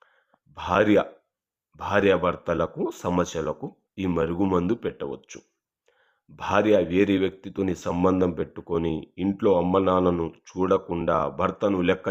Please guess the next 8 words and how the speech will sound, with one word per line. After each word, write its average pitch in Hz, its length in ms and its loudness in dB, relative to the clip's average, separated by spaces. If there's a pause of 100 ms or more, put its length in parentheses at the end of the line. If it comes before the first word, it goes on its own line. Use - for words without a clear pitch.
చేయకుండా 85 580 0 (600)
ఉన్నప్పుడు 113 580 2
పెట్టవచ్చు. - 680 -4 (1080)
భర్త - 300 -4 (1120)
వేరే 110 320 6
వ్యక్తితోని 107 560 0
సంబంధం 98 520 4
పెట్టుకొని 82 500 -4